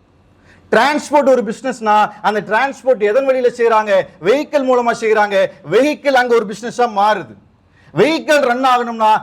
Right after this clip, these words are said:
அதுக்கு ஃபியூல் எனர்ஜி தேவை, ஃபியூல், பெட்ரோல், டீசல், அது இன்றைக்கு வியாபாரமாக மாறுகிறது. வெஹிக்கிள் வேணும்னா அது மேனுஃபேக்சரிங் பண்றதற்கு இண்டஸ்ட்ரீஸ் வேணும்,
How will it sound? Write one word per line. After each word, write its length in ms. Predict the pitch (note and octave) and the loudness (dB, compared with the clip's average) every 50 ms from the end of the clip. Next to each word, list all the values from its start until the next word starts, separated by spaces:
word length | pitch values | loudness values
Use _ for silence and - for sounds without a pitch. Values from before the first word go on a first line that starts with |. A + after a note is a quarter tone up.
| - - | -4 -4
அதுக்கு 300 | F3+ G#3 A#3+ A#3+ F#3+ A3 | -2 -2 -2 -2 -4 -12
ஃபியூல் 360 | D3 - A#3 D4 D#4 D#4 D4 | -8 -2 0 0 2 2 0
எனர்ஜி 340 | C#4+ B3 B3+ B3 G3 A3 G#3 | 0 0 0 -2 -4 -6 -4
தேவை, 400 | F3 A3+ A3 G#3+ G#3+ G#3 G3 F3+ - - _ | 0 0 2 4 4 2 2 0 -4 -16 _
ஃபியூல், 440 | _ - D4 D#4 D4+ C#4 C4 A3+ D#3+ | _ -2 0 2 2 2 0 -2 0
பெட்ரோல், 440 | - A#3 A#3 - - C4+ C#4+ B3+ A3 | 0 -2 -2 -2 0 2 2 2 2
டீசல், 320 | G#3 C#4+ C4+ - C#4 C4 | 0 -6 -6 -4 -2 0
அது 240 | G#3 G3+ G#3+ B3 D4 | 2 2 2 2 0
இன்றைக்கு 340 | D4+ C#4+ C4+ C#4 A3+ G#3+ B3+ | -4 -4 -6 -6 -8 -8 -4
வியாபாரமாக 680 | A3 A#3+ A#3+ B3 B3 B3+ A#3+ A3 G3+ G3 G3+ A3 A#3 A#3 | 0 2 2 2 2 2 0 0 0 -2 -2 -2 -2 0
மாறுகிறது. 460 | A#3+ A#3 A3+ G#3+ G3 D#3 C3 A#2 - _ _ _ _ _ _ _ _ _ _ _ C#3+ | 0 0 0 0 -2 -8 -10 -16 -20 _ _ _ _ _ _ _ _ _ _ _ 0
வெஹிக்கிள் 480 | E3+ A#3 C4+ D#4 D4+ - - D#4+ D4+ | 2 2 2 2 -2 0 -2 0 2
வேணும்னா 640 | C#4 C#4 C4 C4 B3 A#3+ A#3 A3 G#3+ G#3+ G3 - - _ | 2 2 2 0 -2 -2 0 0 0 0 -2 -4 -8 _
அது 240 | D#3 F#3 A#3 B3 | -2 0 2 2
மேனுஃபேக்சரிங் 760 | A3 G#3 G#3+ A#3 C4 C#4 C#4+ - - C4+ C4 - C4 B3+ B3 A#3 | 0 0 -2 -2 -2 -2 -2 0 0 -2 -2 0 -8 -8 -6 -6
பண்றதற்கு 400 | A#3+ A#3 A#3 G#3 A3+ A3 F3+ A3+ | -2 -2 -2 -4 -4 -8 -8 -8
இண்டஸ்ட்ரீஸ் 560 | A3 A#3+ C4 B3+ D4+ D4+ D4+ - B3+ B3 F#3 | -6 -6 -2 -2 -2 -2 -2 -4 -6 -6 0
வேணும், 400 | G#3 A3 A3 G#3+ G#3+ G3+ F#3+ | 0 0 0 0 -2 -4 -4